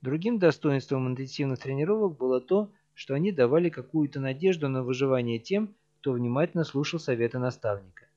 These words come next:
Между пленными и их наставниками возникало что-то вроде стокгольмского синдрома.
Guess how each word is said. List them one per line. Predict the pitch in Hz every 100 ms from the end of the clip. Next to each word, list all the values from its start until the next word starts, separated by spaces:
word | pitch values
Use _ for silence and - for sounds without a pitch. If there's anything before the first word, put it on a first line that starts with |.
| _ _ _
Между | 147 160 165
пленными | 160 180 180 160 156
и | 160
их | 156
наставниками | 160 156 - 208 175 131 113 107 - _ _
возникало | 123 120 139 196 202 175
что-то | - 170 170 131
вроде | 131 151 147 151 - _
стокгольмского | - 139 127 127 156 147 - 147
синдрома. | 139 156 147 127 113 98